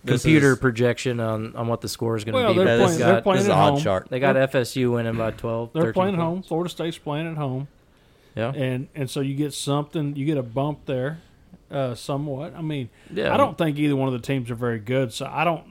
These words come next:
Speaker 3: I, I think it could be a three-point game. I just
Speaker 2: Oh,
Speaker 3: don't think
Speaker 2: easily.
Speaker 3: it's gonna be,
Speaker 2: Yeah.
Speaker 3: and it's probably gonna be a good, it could be a very good game to watch 'cause I don't know that either team are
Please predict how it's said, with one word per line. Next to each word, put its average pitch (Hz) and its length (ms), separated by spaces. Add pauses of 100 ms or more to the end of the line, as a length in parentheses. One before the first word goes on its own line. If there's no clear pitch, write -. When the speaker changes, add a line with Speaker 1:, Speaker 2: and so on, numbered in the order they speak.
(160)
Speaker 3:
I, 151 240
I 143 80
think 160 280
it 127 100
could 127 180
be 127 180
a 110 180 (300)
three-point 127 480
game. 127 480 (560)
I 127 40
just 147 160
Speaker 2:
Oh, 135 40
Speaker 3:
don't 139 160
think 143 180
Speaker 2:
easily. 117 100
Speaker 3:
it's 101 80
gonna 139 100
be, 127 320
Speaker 2:
Yeah. - 160 (220)
Speaker 3:
and 220 100
it's 214 140
probably 269 260
gonna 190 120
be 143 80
a 131 40
good, 156 340 (120)
it 175 200
could 151 160
be 196 120
a 143 80
very 147 260
good 131 200
game 127 220
to 120 60
watch 123 340
'cause 117 180 (260)
I 120 80
don't 143 160 (160)
know 131 160
that 120 160
either 127 180
team 123 380
are 110 60